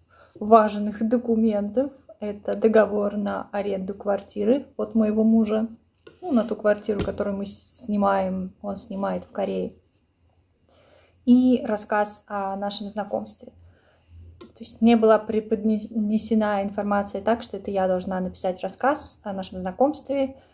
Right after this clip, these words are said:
на английском языке, и я его написала. Вот. Но парень в посольстве, который принимает документы, он сказал, что мой муж тоже должен написать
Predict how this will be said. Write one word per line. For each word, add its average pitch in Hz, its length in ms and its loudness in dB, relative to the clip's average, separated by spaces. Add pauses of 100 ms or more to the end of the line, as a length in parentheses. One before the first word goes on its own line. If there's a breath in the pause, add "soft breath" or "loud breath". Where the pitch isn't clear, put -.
(320 soft breath)
на 190 340 -6
английском 202 500 -4
языке, 247 360 0
и 226 80 -4
я 202 200 2
его 202 140 0
написала. 185 600 -8 (580 soft breath)
Вот. 190 380 -8 (160)
Но 240 380 4 (260)
парень 208 520 0 (720)
в - 120 -20
посольстве, 214 840 -2
который 208 400 -6
принимает 208 520 -4
документы, 214 500 0
он 208 100 -2
сказал, 202 320 -2
что 202 160 -12
мой 196 140 -6
муж 214 200 -2
тоже 190 240 -6
должен 190 300 -4
написать 254 520 0